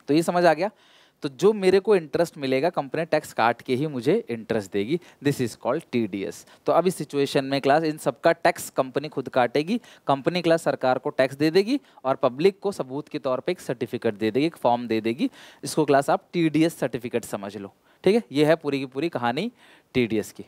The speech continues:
उम्मीद है क्लास आपको पूरा समझ आ गया होगा अच्छे से, टीडीएस का क्या है सब लफड़ा।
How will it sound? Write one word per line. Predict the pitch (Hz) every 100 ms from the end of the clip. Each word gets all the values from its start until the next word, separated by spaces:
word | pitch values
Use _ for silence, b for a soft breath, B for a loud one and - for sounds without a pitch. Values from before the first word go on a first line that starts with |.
| -
उम्मीद | 127 151
है | 165
क्लास | 151 156
आपको | 143 -
पूरा | 127 131
समझ | 135 120 123
आ | 110 110
गया | 117
होगा | 104
अच्छे | 104 - 107
से, | 151 b b b -
टीडीएस | 107 107 104
का | 147
क्या | - 110
है | 95 85
सब | - -
लफड़ा। | 101 -